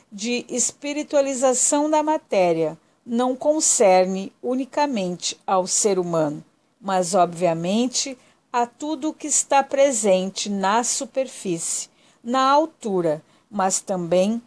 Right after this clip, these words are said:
nas profundezas da Terra. É nisso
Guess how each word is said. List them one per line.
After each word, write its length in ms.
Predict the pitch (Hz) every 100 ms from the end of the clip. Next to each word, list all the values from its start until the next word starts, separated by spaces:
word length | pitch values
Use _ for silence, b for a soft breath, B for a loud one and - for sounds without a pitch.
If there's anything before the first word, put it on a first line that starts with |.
| _ _
nas 380 | 220 226 220 220
profundezas 1080 | - 247 247 - 311 311 196 180 170 185 175
da 200 | 190 202
Terra. 500 | - 156 139 135 - _ _ _ _ b b b -
É 160 | 185
nisso 720 | 180 202 262 294 - 311 311